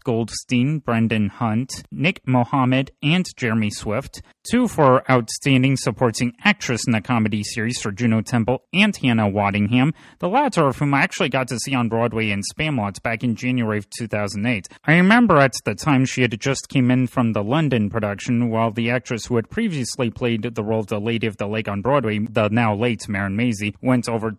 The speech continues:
to London to take over for Hannah. Three for Outstanding Directing for a Comedy Series, and two for Outstanding Writing for a Comedy Series. The nominees for Outstanding Limited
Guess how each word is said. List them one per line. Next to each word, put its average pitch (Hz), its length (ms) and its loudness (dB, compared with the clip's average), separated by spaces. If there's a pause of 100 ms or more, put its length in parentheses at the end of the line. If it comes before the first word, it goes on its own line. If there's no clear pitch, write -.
to 113 120 -6
London 113 720 -2
to 135 140 -2
take 131 280 2
over 120 280 4
for 139 160 0
Hannah. 135 500 -2
Three 190 320 2
for 156 220 4
Outstanding 120 640 2
Directing 117 640 0
for 110 160 -4
a 101 60 -8
Comedy 107 380 -2
Series, 113 520 -6 (120)
and 247 240 2 (240)
two 262 420 0
for 135 220 2
Outstanding 131 680 0
Writing 160 400 0
for 101 180 -6
a 98 60 -8
Comedy 104 400 -4
Series. 95 480 -8 (220)
The 135 120 0
nominees 160 520 2
for 143 100 2
Outstanding 127 760 2
Limited 147 480 0